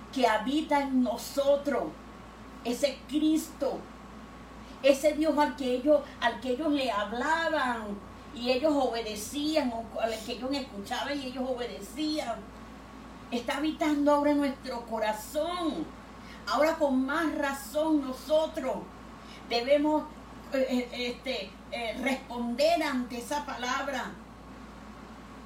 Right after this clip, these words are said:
porque ahora Cristo habita dentro de cada uno de nosotros.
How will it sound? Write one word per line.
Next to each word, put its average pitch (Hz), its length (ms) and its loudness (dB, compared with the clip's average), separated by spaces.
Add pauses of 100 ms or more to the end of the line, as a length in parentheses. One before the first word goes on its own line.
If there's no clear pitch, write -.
(320)
porque 208 300 2
ahora 226 380 2
Cristo 262 460 2
habita 220 400 0
dentro 190 500 -2
de 185 140 -4
cada 196 280 0
uno 190 220 -4
de 185 100 -6
nosotros. 156 600 -4